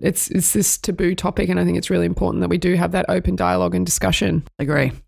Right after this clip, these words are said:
Speaker 2: In rugby league, round one of the N R L W was played over the weekend, and defending premiers, the Sydney Roosters, got off to the perfect start, defeating the Parramatta Eels thirty-eight sixteen. Isabel Kelly and Jamie Frassard both scored doubles,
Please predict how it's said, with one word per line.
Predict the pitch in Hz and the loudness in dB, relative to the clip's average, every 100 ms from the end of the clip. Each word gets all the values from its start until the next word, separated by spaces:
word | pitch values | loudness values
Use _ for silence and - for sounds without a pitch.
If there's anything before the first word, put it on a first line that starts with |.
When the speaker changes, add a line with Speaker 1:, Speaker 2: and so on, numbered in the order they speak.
| _ _ - | _ _ -2
Speaker 2:
In | 220 247 247 | 2 2 0
rugby | 65 185 196 180 180 | 0 2 2 2 0
league, | 151 170 151 131 | 2 2 2 0
round | - 160 185 | 0 2 2
one | 165 160 160 | 2 2 2
of | 131 | 0
the | 131 | 0
N | - | 0
R | 160 | 2
L | 143 | 0
W | 131 147 165 | 2 2 2
was | 143 | 0
played | - 147 151 | -2 -2 0
over | - 131 151 | 2 0 2
the | 143 | 2
weekend, | 135 135 131 135 - | 2 0 0 0 0
and | 147 | 0
defending | 135 - 170 180 175 | 0 0 0 2 0
premiers, | 160 151 151 135 | 0 0 2 0
the | 139 | 0
Sydney | - 151 147 | 0 2 2
Roosters, | 135 135 143 131 | 2 2 0 0
got | 147 - | -2 0
off | 131 131 | 0 0
to | - | 0
the | 131 | 0
perfect | - 156 156 160 - | 0 0 0 0 -2
start, | - - 127 92 | -2 0 0 0
defeating | 127 - 131 139 135 - _ _ - | -4 -2 2 2 0 -4 _ _ -4
the | |
Parramatta | 156 170 160 143 | 0 2 2 0
Eels | 147 147 143 | 0 0 -2
thirty-eight | - - 151 151 - 127 - | -6 -2 0 2 0 0 0
sixteen. | - - - - 117 - - - _ _ _ _ | -2 -2 -2 0 2 0 -4 -12 _ _ _ _
Isabel | 214 214 202 | -2 2 2
Kelly | 170 - 165 151 - | 0 0 0 0 0
and | - 143 143 - 143 | 0 0 0 -2 -4
Jamie | 139 143 156 156 | 0 2 2 2
Frassard | - 139 127 143 131 135 | 0 -4 0 2 0 -2
both | 143 143 165 | 0 0 0
scored | - - 143 135 | -4 -2 0 0
doubles, | 139 127 107 135 | 0 0 0 0